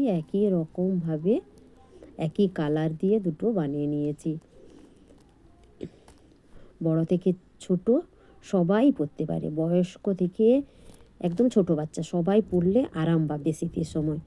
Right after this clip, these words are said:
অবশ্যই একবার হলেও বাড়িতে বানিয়ে দেখতে পারেন। পরে বাড়িতেও হাঁটাহাঁটি করতে পারেন অথবা বাইরেও পরতে পারেন। এই স্লিপার অবশ্যই ভালো লাগবে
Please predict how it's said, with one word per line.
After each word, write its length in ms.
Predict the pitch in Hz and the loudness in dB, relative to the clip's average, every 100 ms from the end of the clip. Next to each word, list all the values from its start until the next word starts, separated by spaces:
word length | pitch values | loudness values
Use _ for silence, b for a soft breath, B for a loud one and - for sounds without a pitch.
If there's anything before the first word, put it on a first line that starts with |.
| - - - - - - - - | -16 -20 -20 -20 -20 -20 -20 -6
অবশ্যই 640 | 170 170 196 - - 269 277 | 0 2 0 0 6 6 6
একবার 400 | 185 165 156 208 | 2 -2 -2 -2
হলেও 300 | 202 170 170 214 | 0 2 4 4
বাড়িতে 340 | 180 147 165 190 | 2 0 0 0
বানিয়ে 300 | 151 151 185 | 2 2 2
দেখতে 300 | 147 143 151 | 2 -2 -4
পারেন। 260 | 151 151 156 - - - - B B B B - - - - - - - - - - - - - B B B - | -2 -2 -4 -8 -20 -20 -20 B B B B -20 -20 -20 -20 -20 -20 -20 -20 -20 -20 -20 -20 -20 B B B -4
পরে 300 | 180 180 190 247 254 b b _ _ _ - | 2 6 8 6 2 b b _ _ _ -8
বাড়িতেও 460 | 160 156 165 202 | -4 0 4 6
হাঁটাহাঁটি 380 | 190 190 196 196 | 6 4 4 4
করতে 240 | 214 - 214 | 2 2 2
পারেন 280 | 214 247 330 - - - - | 2 2 0 -6 -20 -20 -10
অথবা 220 | 170 202 | -4 0
বাইরেও 400 | 180 151 156 208 370 - - - - - - - - - - - - | 0 2 4 4 2 -4 -20 -20 -20 -20 -20 -20 -20 -20 -20 -16 -4
পরতে 280 | 170 - 151 | -4 -2 -4
পারেন। 240 | 151 151 151 | -4 -4 -4
এই 160 | - 208 | 2 2
স্লিপার 480 | - - 151 151 143 - - B B B B - | 2 0 0 0 -4 -8 -20 B B B B -4
অবশ্যই 680 | 180 185 208 240 - 262 302 | 0 2 0 -4 4 8 8
ভালো 240 | 190 151 151 | 8 4 2
লাগবে 300 | 147 147 160 | 0 0 -2